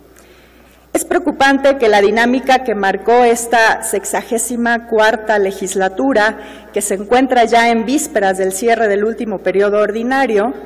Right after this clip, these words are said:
sea una franca disposición de violentar el pacto federal y aumentar el poder del Ejecutivo.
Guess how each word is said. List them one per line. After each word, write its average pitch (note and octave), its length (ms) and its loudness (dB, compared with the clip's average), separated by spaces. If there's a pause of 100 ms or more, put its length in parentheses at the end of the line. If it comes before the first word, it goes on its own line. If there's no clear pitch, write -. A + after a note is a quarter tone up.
(600)
sea B3+ 280 2
una A#3+ 180 2
franca C4+ 400 0
disposición A3+ 640 -6
de A3 100 -2
violentar F#3+ 480 -2
el G#3 140 -4
pacto G#3+ 320 -2
federal G3+ 640 0 (500)
y - 80 0
aumentar A3 420 2
el A#3 140 2
poder F#3+ 320 2
del G3+ 160 2
Ejecutivo. D#3 640 -8